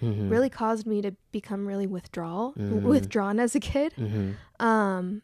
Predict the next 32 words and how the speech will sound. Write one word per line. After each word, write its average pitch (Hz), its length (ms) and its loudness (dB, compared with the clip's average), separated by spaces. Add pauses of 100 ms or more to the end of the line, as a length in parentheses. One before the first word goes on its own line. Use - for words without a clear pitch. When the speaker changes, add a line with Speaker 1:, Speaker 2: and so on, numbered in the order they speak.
Speaker 2:
so 196 580 0 (840)
I, 220 100 2
I 208 200 -2 (160)
was 226 200 2
constantly 233 520 0
feeling 214 320 0
very 185 220 -4
unsafe. - 680 -10
Speaker 1:
Mm. 104 600 0
Speaker 2:
So 101 80 0
even 254 240 2
though 262 100 4
I 233 120 4
was 226 140 0
in 214 120 0
a 202 80 -4
very 190 220 -2
safe 196 500 -12
space, 208 680 -10
Speaker 1:
Mm-hmm. 107 580 0
Speaker 2:
I 208 140 -6
always 214 400 2
felt 185 240 -8
unsafe - 480 -14
growing 175 300 -8
up. - 140 -12
And 233 100 -6
I 214 60 -6
think 240 180 -6
it - 40 -6
was 220 120 -10
just - 260 -12